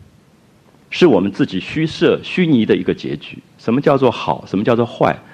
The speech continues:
什么叫做命好？什么叫做命坏？大概也都很难，很难决定，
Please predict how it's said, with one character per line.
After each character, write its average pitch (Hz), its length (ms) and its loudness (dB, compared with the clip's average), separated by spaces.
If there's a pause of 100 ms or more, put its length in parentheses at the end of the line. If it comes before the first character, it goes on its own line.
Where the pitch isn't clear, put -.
(200)
什 123 100 4
么 151 60 4
叫 156 140 4
做 143 60 4
命 151 280 2
好？ - 340 -8
什 104 100 -2
么 110 40 0
叫 131 100 2
做 123 100 4
命 135 240 2
坏？ 95 240 0 (400)
大 147 120 2
概 123 80 4
也 95 80 2
都 87 120 2
很 90 240 -2
难， 76 220 -4 (220)
很 82 180 -2
难 76 180 -2
决 69 280 -4
定， 76 120 -2